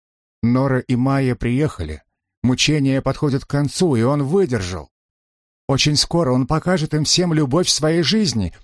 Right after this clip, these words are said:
и они вместе покинут это чистилище между двух миров» сирийским адом и английским раем.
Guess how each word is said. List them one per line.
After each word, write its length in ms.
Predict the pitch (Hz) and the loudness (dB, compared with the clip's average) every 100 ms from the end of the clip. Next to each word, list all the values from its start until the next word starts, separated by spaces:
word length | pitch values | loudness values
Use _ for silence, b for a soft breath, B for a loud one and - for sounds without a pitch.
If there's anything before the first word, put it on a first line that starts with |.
| _ | _
и 60 | 170 | -2
они 220 | 156 170 | 0 0
вместе 480 | 143 180 208 - 143 | 0 2 0 0 0
покинут 480 | 151 - 214 196 - | -2 0 0 0 -2
это 180 | - - | -2 -2
чистилище 600 | 156 156 - 214 170 156 | -2 -2 0 0 2 2
между 300 | 165 131 185 | 0 0 0
двух 260 | 139 208 180 | 0 -2 0
миров» 440 | 208 214 156 - _ _ _ - | 0 2 0 -4 _ _ _ 0
сирийским 720 | - 170 180 180 - 135 147 | 4 4 4 0 0 0 2
адом 400 | 214 151 101 78 b _ - | 2 2 -2 -2 b _ 0
и 80 | 190 | 2
английским 760 | 185 180 202 196 - 196 196 | 2 2 2 2 0 -2 0
раем. 480 | 202 151 95 78 | 0 0 -2 -6